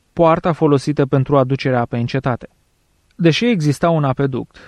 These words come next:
și existau și izvoarele, așa cum am văzut, se pare că apa nu era suficientă pentru acoperirea nevoilor orașului. De aceea, poarta aceasta era folosită pentru a accesa câteva puțuri aflate în afara cetății.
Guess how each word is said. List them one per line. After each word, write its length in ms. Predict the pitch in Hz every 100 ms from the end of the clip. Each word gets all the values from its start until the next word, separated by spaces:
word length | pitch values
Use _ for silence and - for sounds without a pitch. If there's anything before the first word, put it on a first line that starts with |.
| - _
și 180 | - -
existau 500 | 123 127 - 135 127
și 180 | - 117
izvoarele, 580 | 113 127 151 143 110 113
așa 200 | - 131
cum 180 | 127
am 100 | 117
văzut, 280 | 117 117 - - - _ _ _
se 160 | - 175
pare 240 | 226 226
că 360 | - 185 165 - _
apa 320 | 185 190 170
nu 200 | 156 170
era 160 | 160 147
suficientă 840 | - 143 - 127 - 147 139 113
pentru 240 | 113 113 123
acoperirea 580 | 123 127 123 135 143 135
nevoilor 640 | 127 120 139 165 131 110
orașului. 560 | 117 120 117 - 120 - _ _ _ _ _ _ _
De 80 | 220
aceea, 420 | 165 180 160 135 _
poarta 360 | 156 165 151 -
aceasta 320 | - 143 139
era 120 | 123
folosită 500 | - 120 117 139 131
pentru 340 | 127 123 135 123
a 180 | 117
accesa 600 | 117 127 - 147 - 131
câteva 400 | 131 151 147 135
puțuri 380 | 127 151 139 135
aflate 300 | 123 143 135
în 60 | 131
afara 300 | 127 135 117
cetății. 480 | - 139 143 -